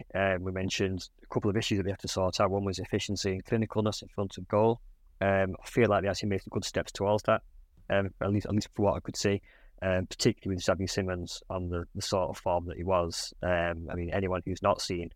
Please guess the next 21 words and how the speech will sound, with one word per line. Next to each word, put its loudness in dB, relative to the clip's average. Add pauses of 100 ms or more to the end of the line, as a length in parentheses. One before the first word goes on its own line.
(240)
that 2
opening -2
goal, 0
that, 0
that -2 (100)
touch, -4 (260)
turn, 2
and -2 (380)
shot, 4 (100)
uh, 0
uh, -4
in, -4 (240)
in, -2
in, -2 (380)
just -6
inside 2
the -2
box -2 (360)
is 2
absolutely 2
phenomenal. 0